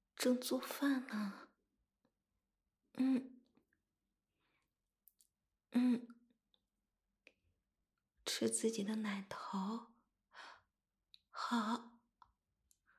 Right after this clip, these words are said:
嗯。洛洛，你好了吗？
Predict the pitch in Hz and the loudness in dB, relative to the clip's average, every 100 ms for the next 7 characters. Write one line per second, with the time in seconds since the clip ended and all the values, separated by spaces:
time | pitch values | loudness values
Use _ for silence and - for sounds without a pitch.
0 | _ _ _ _ _ _ _ _ - 233 | _ _ _ _ _ _ _ _ 0 2
1 | 233 - - - _ _ - _ _ _ | 2 -2 -14 -20 _ _ -20 _ _ _
2 | _ _ _ - 233 226 220 214 - - | _ _ _ -2 0 2 2 0 -4 -10
3 | - _ _ _ _ _ _ _ - - | -20 _ _ _ _ _ _ _ -20 -20
4 | _ _ _ _ _ _ - 226 214 226 | _ _ _ _ _ _ -6 -2 -2 -4
5 | 233 - 190 196 202 202 202 214 233 | -4 -4 -2 -2 -2 -4 -6 -6 -8